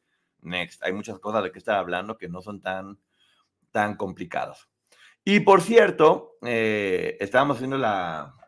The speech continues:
el reporte. Gloria Trevi se presentó en el Auditorio Nacional con tres, con tres fechas completa, completamente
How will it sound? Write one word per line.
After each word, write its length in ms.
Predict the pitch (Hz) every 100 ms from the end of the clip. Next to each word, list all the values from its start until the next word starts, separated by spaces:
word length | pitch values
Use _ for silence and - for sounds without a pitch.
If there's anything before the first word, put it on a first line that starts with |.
| _ -
el 120 | 107
reporte. 460 | 110 - 120 127 127
Gloria 280 | 117 131
Trevi 240 | 135 127 135
se 120 | 117
presentó 400 | 110 101 101 113
en 60 | 123
el 80 |
Auditorio 280 | 110 98 113
Nacional 480 | 117 104 90 87 107
con 220 | 95 90
tres, 360 | 87 101 107 - _ -
con 160 | 90 87
tres 180 | 107
fechas 380 | 107 107 113 110 _ _ _ _ _ _
completa, 720 | - 123 127 143 156 151 151 151
completamente 1400 | 117 120 127 135 127 123 120 131 110 92 85 80 -